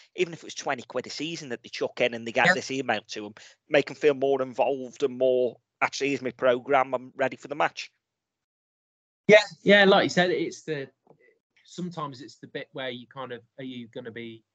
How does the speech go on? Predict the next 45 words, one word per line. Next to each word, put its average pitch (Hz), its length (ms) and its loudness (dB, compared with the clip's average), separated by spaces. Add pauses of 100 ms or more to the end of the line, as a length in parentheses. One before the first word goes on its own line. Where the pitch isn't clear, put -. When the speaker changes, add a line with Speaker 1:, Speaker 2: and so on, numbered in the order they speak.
(600)
Speaker 2:
sort 113 280 -6
of - 120 -20
replicating 123 680 -2
what 117 200 -8
we 127 60 -8
put - 220 -8
in 113 300 -12
monthly 117 320 -10
newsletters 113 920 -10
and, 104 300 -10
and 113 180 -14
things 113 240 -6
of 101 60 -4
that 120 180 2
nature, 117 340 -2
you 120 120 -10
know, 107 160 -4
and 117 100 -2
on 117 120 -4
the 110 60 -6
website 120 480 2
and 117 160 -12
stuff - 220 -12
like 110 200 2
that. 127 200 4
But, 120 220 0 (580)
you 135 100 2
know, 113 140 -2
I 120 60 0
think 127 240 -2
it's - 220 -8
the, 113 300 -2 (240)
I 123 60 -10
know 123 160 0
a 117 40 2
lot 120 160 0
of - 80 -12 (500)
sort - 180 -8
of - 80 -12 (640)
Prem 120 260 -4
clubs 110 280 -4
and, 104 160 -6
and 107 260 -6
Championship 117 560 -6
clubs, - 460 -6